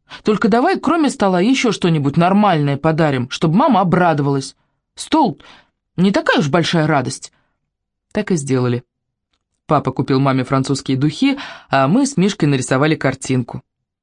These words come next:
Мама сидит под пальмой на необитаемом острове, а на плече у нее попугай. Потому что она все время говорит, что хотела бы хоть один денек отдохнуть от нас.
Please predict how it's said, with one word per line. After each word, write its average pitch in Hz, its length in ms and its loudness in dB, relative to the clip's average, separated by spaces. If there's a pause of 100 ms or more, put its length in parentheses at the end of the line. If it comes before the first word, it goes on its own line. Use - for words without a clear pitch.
(120)
Мама 135 320 2
сидит 135 320 -2
под 131 300 -4
пальмой 240 420 2
на 208 120 2
необитаемом 170 680 0
острове, 147 480 0 (240)
а 143 80 -2
на 143 120 0
плече - 280 -2
у 175 60 2
нее 139 260 0
попугай. 131 560 -2 (1080)
Потому 139 240 0
что 165 140 0
она 175 120 0
все 180 140 -2
время 262 260 0
говорит, 160 420 0 (580)
что - 200 -6
хотела 202 320 0
бы 180 220 0 (200)
хоть 185 200 -2
один 415 320 -2
денек 370 380 0
отдохнуть 143 460 -2
от 139 140 -4
нас. - 260 -12